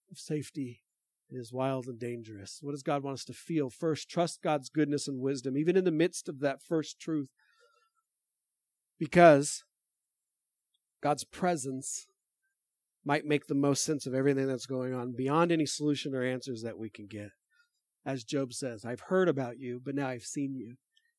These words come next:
And that made all the difference in the world. Lastly, what does God want us to do in the midst of hardship?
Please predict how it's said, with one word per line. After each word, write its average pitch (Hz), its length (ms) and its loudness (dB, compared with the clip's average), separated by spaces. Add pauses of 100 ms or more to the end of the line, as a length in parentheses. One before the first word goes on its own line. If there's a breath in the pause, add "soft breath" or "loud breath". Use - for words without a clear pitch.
(120)
And 120 120 -6
that 143 140 -2
made 151 160 2
all 139 200 0
the 131 60 -6
difference 123 420 -10
in 113 60 -14
the 113 80 -12
world. 107 260 -14 (800)
Lastly, 160 320 4
what 180 80 4
does 214 120 0
God 170 220 6
want 165 140 2
us 147 120 -4
to 151 100 -14
do 196 580 4
in 208 120 0
the 220 60 6
midst 220 260 4
of 214 80 -2
hardship? 226 580 2